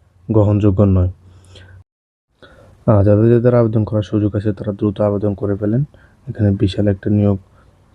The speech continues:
প্রায় এক, পদসংখ্যা একচল্লিশটি, এগারোতম গ্রেডের। তো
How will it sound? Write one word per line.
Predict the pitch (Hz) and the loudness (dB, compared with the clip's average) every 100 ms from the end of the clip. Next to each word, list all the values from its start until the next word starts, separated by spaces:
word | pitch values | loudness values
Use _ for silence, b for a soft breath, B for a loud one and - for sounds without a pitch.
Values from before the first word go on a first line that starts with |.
| _ | _
প্রায় | - 98 98 | -6 -2 0
এক, | 104 92 - | -2 -6 -8
পদসংখ্যা | - 101 95 107 101 101 101 - | -2 0 0 0 2 2 0 -4
একচল্লিশটি, | 107 - 101 101 - 110 | -10 -6 -4 -4 -2 -2
এগারোতম | 131 120 151 - 104 101 | 0 -2 -6 -4 -4 0
গ্রেডের। | 101 127 - B B B B _ | 0 0 -2 B B B B _
তো | - | -4